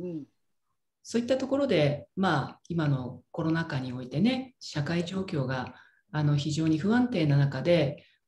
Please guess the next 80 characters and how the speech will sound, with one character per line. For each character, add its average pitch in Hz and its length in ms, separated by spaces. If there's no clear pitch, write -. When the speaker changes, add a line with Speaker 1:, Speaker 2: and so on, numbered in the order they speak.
Speaker 2:
ま 147 520
あ、 151 100
あ 156 60
の、 143 540
仕 - 200
事 156 240
が 151 400
な 143 120
か 196 100
な 226 100
か 220 140
こ 175 400
う、 - 20
う 175 40
ま 151 120
く 147 80
で 131 140
き - 100
な 269 80
い 240 280
と 127 120
か、 120 320
Speaker 1:
は 170 160
い。 165 200
Speaker 2:
え 139 200
ー、 135 100
家 160 140
族 139 300
の 120 140
関 165 240
係 247 160
と 269 120
か 135 160
ね、 185 340
人 160 160
間 156 220
関 226 320
係 123 80
が、 117 120
Speaker 1:
は 117 40
い。 117 40
Speaker 2:
あ 139 140
の、 120 520
な 139 80
か 143 100
な 143 80
か 143 140
改 165 200
善 175 180
し 175 160
な 208 80
い 214 40
っ 214 40
て 143 100
い 135 100
う 139 120
よ 147 100
う 147 60
な 131 320
と 165 80
こ 175 100
ろ 160 60
で、 139 340
ど 262 80
う 285 60
し - 60
て 320 60
も 247 120
何 254 220
か 170 100
に 139 140
す - 180
が 202 100
っ 208 100
た 220 120
り 170 100
と 117 140
か、 123 260
Speaker 1:
は 196 220
い。 151 100